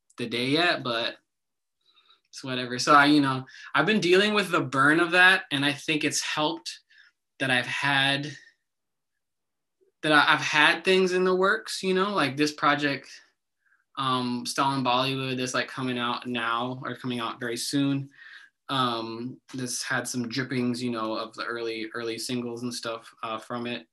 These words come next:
out. Um, some of the stuff I was working on in twenty eighteen,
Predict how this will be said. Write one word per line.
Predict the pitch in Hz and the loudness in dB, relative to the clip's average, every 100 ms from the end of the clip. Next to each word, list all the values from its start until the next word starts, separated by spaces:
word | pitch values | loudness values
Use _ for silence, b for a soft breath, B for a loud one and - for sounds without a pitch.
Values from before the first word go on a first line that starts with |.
| _ _ - | _ _ -8
out. | 127 139 147 - | -4 -4 -6 -10
Um, | 123 117 107 107 113 - _ _ _ B B | -8 -6 -6 -8 -14 -20 _ _ _ B B
some | - - 208 | -2 2 4
of | |
the | 220 | 4
stuff | 214 214 | 4 2
I | 214 | 2
was | 202 | 2
working | 190 190 185 | 2 2 2
on | |
in | 175 | 0
twenty | 185 180 | 0 0
eighteen, | 175 165 202 147 147 | 0 -2 -4 -6 -6